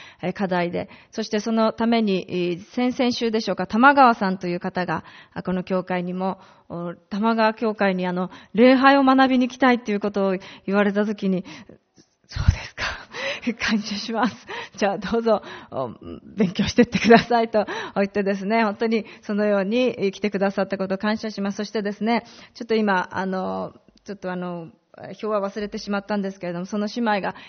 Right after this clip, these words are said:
この間授業で一緒になった時に、え、こういうレポートを、課題レポートをですね、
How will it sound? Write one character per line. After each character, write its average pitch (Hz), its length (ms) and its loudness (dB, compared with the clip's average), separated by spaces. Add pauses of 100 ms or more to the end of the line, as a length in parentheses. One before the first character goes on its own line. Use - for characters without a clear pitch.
こ - 100 -6
の 214 80 4
間 214 140 2
授 208 160 0
業 233 160 4
で 190 80 0
一 185 60 0
緒 220 160 -2
に 214 80 0
な 214 80 4
っ 214 60 -4
た 202 120 -4
時 180 260 -4
に、 233 260 0 (280)
え、 185 80 -8
こ 240 140 0
う 240 60 4
い 254 60 -2
う 254 40 0
レ 233 120 2
ポ 285 200 4
ー - 20 2
ト 202 240 2
を、 185 80 -4
課 202 120 -4
題 196 260 2
レ 196 100 0
ポ 208 160 0
ー - 20 -4
ト 185 320 -6
を - 40 -20
で 196 100 -12
す - 140 -10
ね、 247 200 2